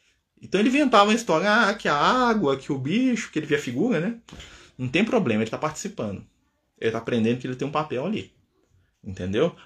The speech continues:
Bota pra fazer prece. Ah, mas não gosto. Não gosto?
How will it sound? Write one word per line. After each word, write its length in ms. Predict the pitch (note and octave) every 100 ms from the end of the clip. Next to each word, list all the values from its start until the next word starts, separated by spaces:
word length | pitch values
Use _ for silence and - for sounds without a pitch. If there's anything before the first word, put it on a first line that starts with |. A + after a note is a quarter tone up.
| _
Bota 200 | A#2 C3
pra 80 | B2+
fazer 160 | B2 B2
prece. 640 | A#2 A2+ A2+ - A2+ G#2+ _ _ _ - -
Ah, 200 | F3 B3+
mas 160 | B3
não 140 | B3 G#3+
gosto. 440 | C#3 A2 A2 -
Não 180 | G#2+ B2
gosto? 580 | A2+ F3 A3 - A#2